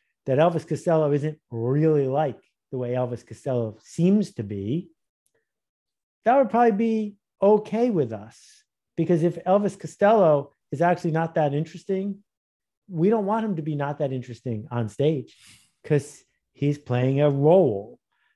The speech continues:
It's not even his real name, right? And I think there's a lot to be said for it not being your real name, that when I show up to do my work, it doesn't matter what I was doing an hour ago. I am here to play the role of me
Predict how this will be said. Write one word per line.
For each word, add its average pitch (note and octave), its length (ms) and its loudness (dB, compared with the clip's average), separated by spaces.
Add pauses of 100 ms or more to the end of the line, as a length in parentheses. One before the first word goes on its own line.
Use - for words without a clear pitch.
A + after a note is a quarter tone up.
It's - 80 -16
not D3 160 -2
even D3+ 160 -2
his B2+ 100 -2
real D3 220 -2
name, C3 480 -6 (160)
right? C3+ 360 -4 (320)
And D3 120 2
I D3+ 80 2
think E3 140 0
there's D#3+ 140 2
a D#3+ 60 4
lot D#3+ 240 2
to E3 60 -6
be D#3 80 -4
said G3 280 0
for D#3 140 -2
it D3+ 80 -6
not B2 280 -6
being C3 200 -2
your A#2+ 120 -2
real A#2 220 -2
name, G#2+ 320 -8
that B2 160 -10
when C#3+ 300 0 (540)
I D3 240 4
show F3 360 2
up E3 280 0
to C#3+ 80 -12
do D3 200 -4
my C#3+ 220 -2
work, E3+ 400 0 (100)
it E3 60 -10
doesn't E3 320 -6
matter D3+ 560 -2 (180)
what C#3+ 140 -2
I C#3+ 60 0
was C3+ 100 -2
doing C#3 240 -4
an B2 80 -4
hour E3+ 240 -2
ago. C3 220 -4
I C#3 220 -6
am D#3+ 120 -4
here D3 220 -6
to D#3 140 -8
play D3+ 200 0
the C3 140 0
role D#3 360 2
of A#2+ 240 -6
me C#3 500 -2